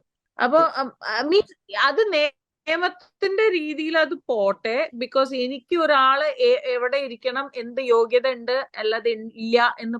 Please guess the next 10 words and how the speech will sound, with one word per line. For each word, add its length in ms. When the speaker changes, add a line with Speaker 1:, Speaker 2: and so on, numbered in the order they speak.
Speaker 1:
പറയാനുള്ള 440
ഒരു, 260
ആ, 60
ഞാൻ 200
സ്ഥാനത്തും 640
അല്ല, 320
എനി-, 260
അർഹതയില്ല 680
ഒരാളും 560
അല്ല. 200